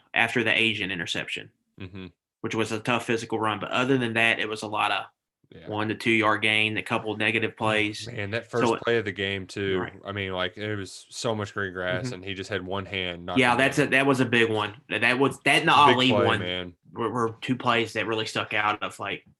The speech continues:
Speaker 1: man.
Speaker 2: Like, what, what, what the hell was Josh Ali looking at? Like, I, like, I
Speaker 1: I don't know.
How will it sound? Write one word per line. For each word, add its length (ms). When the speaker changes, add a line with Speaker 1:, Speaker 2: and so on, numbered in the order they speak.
Speaker 1:
man. 120
Speaker 2:
Like, 180
what, 140
what, 200
what 200
the 100
hell 200
was 160
Josh 260
Ali 240
looking 300
at? 260
Like, 200
I, 240
like, 260
I 140
Speaker 1:
I 100
don't 120
know. 200